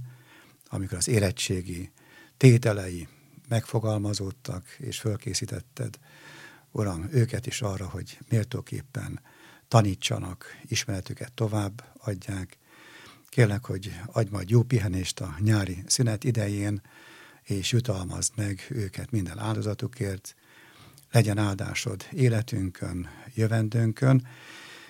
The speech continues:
És Urunk, azért is imádkozunk, hogy amikor majd a nagy találkozás eljön, amikor mindent befejezünk a földi életünk során,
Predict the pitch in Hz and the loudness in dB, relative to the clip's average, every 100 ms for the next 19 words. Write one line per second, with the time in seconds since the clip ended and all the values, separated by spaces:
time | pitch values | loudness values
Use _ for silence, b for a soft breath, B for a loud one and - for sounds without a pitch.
0 | B - 151 160 151 139 127 127 127 117 | B 4 8 10 12 10 10 8 8 6
1 | 110 113 101 98 107 101 95 - 101 95 | 6 2 -2 0 -2 0 -2 0 -2 -2
2 | 98 101 110 147 123 - 101 92 85 98 | -2 4 8 8 8 2 0 -2 -6 -8
3 | 98 - - 98 87 - - - - 127 | -6 -6 -6 -6 -8 -10 -12 -14 -4 2
4 | 120 117 110 135 139 110 98 98 - 98 | 4 4 4 6 6 6 0 -2 -4 -4
5 | 90 90 87 95 90 95 127 117 104 98 | -4 -8 -8 -8 -8 -4 0 0 0 -4
6 | - 98 92 110 104 107 104 | -4 -6 -6 -4 -4 -2 -2